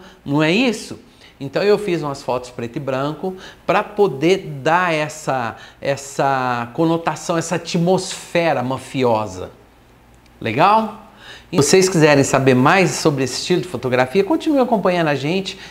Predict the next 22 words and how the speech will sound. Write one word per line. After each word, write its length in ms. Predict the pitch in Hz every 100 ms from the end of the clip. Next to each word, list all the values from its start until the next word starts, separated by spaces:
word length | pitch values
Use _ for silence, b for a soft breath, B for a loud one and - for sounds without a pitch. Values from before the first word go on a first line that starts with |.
| -
e 80 | 233
seja 320 | 262 247 233
membro 380 | 196 202 190 175
do 140 | 160
canal. 540 | 147 143 123 107 104 B B -
Os 180 | 139 127
membros 420 | 151 160 160 143
vão 200 | 139 143
ter 220 | 147 139
dicas 520 | 117 143 156 151 120
incríveis 640 | 147 160 185 160 156 147 139
a 60 |
respeito 560 | 139 135 - 139 139 165
disso. 420 | 117 101 - - B B -
Ah, 300 | 208 233 196
e 80 |
eu 60 | 156
tenho 180 | 151 190
uma 100 | 233
novidade 480 | 214 208 202 208 -
pra 140 | 220
vocês. 640 | 240 240 160 151 113 -